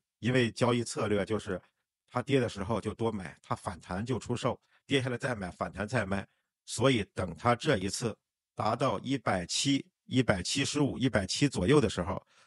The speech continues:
符合左侧建仓的标准，然后就进行了建仓。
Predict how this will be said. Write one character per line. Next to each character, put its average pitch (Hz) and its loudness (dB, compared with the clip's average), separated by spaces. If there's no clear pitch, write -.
符 - -6
合 127 4
左 82 -4
侧 127 2
建 104 2
仓 110 2
的 101 2
标 117 6
准， - -2
然 107 -2
后 110 0
就 107 -4
进 110 -2
行 92 -8
了 98 0
建 107 0
仓。 104 0